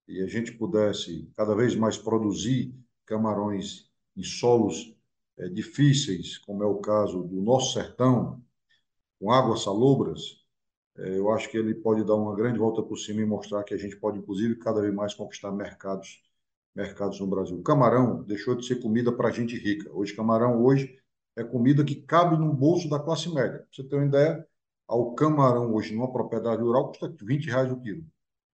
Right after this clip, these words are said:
Quilo de peito de frango, se você for no supermercado, custa dezoito, vinte reais. Então, nós estamos falando de um produto que é um quilo de peito de frango ao produtor.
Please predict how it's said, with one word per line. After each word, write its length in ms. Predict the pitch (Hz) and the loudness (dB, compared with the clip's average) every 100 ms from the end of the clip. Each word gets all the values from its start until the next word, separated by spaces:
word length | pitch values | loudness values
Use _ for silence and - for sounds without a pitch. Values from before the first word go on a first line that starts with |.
| _ | _
Quilo 260 | 165 135 | 4 4
de 80 | 127 | 4
peito 240 | - 131 131 | 2 0 2
de 100 | 143 | 0
frango, 300 | 139 151 - | 0 0 -2
se 100 | 131 | -4
você 280 | 117 117 | -2 -2
for 160 | 120 110 | 0 -2
no 60 | 110 | 0
supermercado, 640 | 127 131 135 135 147 - _ _ _ - | -2 0 0 0 -2 -4 _ _ _ -6
custa 220 | 147 143 | -2 2
dezoito, 400 | 135 107 123 123 | 2 4 2 2
vinte 140 | 135 | -2
reais. 280 | 151 131 80 - | 0 0 -2 -6
Então, 320 | 131 143 - _ - | -8 -8 -10 _ -2
nós 180 | 143 143 | 0 2
estamos 260 | 139 139 | 4 4
falando 520 | 156 143 147 170 185 - _ _ - | 4 4 4 2 -4 -12 _ _ -8
de 60 | |
um 100 | 156 | -6
produto 440 | 151 143 127 160 165 | 0 2 2 0 0
que 100 | 185 | -2
é 40 | |
um 100 | 185 | -4
quilo 220 | - 139 | 0 0
de 80 | 151 | 0
peito 220 | 151 139 | 0 -2
de 80 | 147 | -2
frango 280 | 143 131 143 | -4 0 2
ao 120 | 170 | 2
produtor. 640 | 175 196 220 202 117 - | 2 0 0 0 0 -2